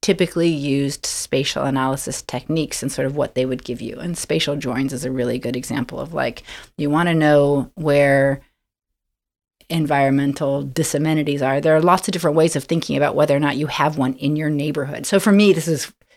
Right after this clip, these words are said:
super fun to also do with a worked example, but, like, there's a lot of teaching going into this. Like, you know, if you stick things in containers, like, th-, there are disadvantages to this. And if you do it this way, there are disadvantages to it. So that I enjoyed, but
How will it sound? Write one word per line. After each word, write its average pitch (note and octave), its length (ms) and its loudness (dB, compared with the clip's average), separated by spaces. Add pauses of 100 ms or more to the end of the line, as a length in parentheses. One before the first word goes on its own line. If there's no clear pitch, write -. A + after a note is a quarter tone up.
(100)
super - 320 -2
fun D3+ 400 0 (240)
to - 120 0
also D3 180 4
do D#3 80 0
with D3 120 2
a D3+ 60 0
worked C#3 180 0
example, A#3 380 2
but, E3 180 0
like, D3+ 160 -2 (180)
there's C#4 140 2
a D4 40 4
lot D4 140 0
of E4+ 80 2
teaching B3 340 0
going E3 220 2
into A#3 160 4
this. - 260 -10
Like, A#2 160 -6
you B2+ 60 -2
know, D3 100 -4
if E3 120 -6
you E3+ 60 -6
stick - 240 -10
things G3+ 240 -2
in F#3+ 100 -2
containers, F3+ 600 -2
like, C3 180 -4 (120)
th-, C3+ 180 -6
there C#3 100 -4
are C#3 40 -2
disadvantages D#3+ 720 0
to C#3+ 100 -10
this. B2+ 220 -8
And D#3 60 -4
if C#3+ 80 -6
you E3 60 -6
do F3+ 80 0
it A#3 80 -6
this - 180 -4
way, D3 140 -2
there C#3 120 -4
are C#3 40 -4
disadvantages C#3 580 -6
to C#3+ 120 -6
it. C3+ 80 -8 (360)
So G#3 120 -2
that A3+ 120 4
I A#3+ 40 6
enjoyed, F#3 440 2
but C#3 240 -4